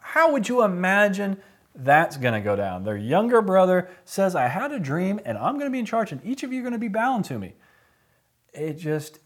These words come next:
it was the last straw. And so they conceived of a plan to get rid of Joseph. They throw him in a pit. And then they say, "Well, why? We could just leave him for dead, or we could sell him in to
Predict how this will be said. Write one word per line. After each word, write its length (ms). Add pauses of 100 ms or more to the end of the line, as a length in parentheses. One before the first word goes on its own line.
(240)
it 200
was 180
the 80
last 380
straw. 380 (1040)
And 80
so 120
they 100
conceived 480
of 80
a 60
plan 320
to 40
get 160
rid 160
of 120
Joseph. 420
They 160
throw 500
him 80
in 60
a 80
pit. 400 (880)
And 120
then 400 (560)
they 180
say, 320
"Well, 400
why? 340 (220)
We 140
could 120
just 160
leave 120
him 40
for 140
dead, 260
or 140
we 100
could 120
sell 200
him 120
in 80
to 140